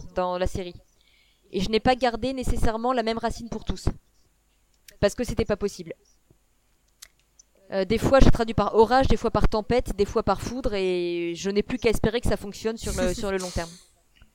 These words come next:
Speaker 2: Ah ouais.
Speaker 1: Parce que c'était, parce que, un, en fait,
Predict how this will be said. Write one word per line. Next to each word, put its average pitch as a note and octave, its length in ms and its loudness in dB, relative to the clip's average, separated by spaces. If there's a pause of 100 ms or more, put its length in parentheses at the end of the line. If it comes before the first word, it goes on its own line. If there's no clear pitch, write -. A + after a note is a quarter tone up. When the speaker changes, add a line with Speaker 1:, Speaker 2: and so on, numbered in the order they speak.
Speaker 2:
Ah F3+ 160 -16
ouais. F3+ 240 -18
Speaker 1:
Parce G3 180 2
que C4 140 0
c'était, G#3 840 0
parce A3+ 180 4
que, C4+ 280 -2
un, G3+ 100 0
en F#3+ 100 -2
fait, B3+ 280 2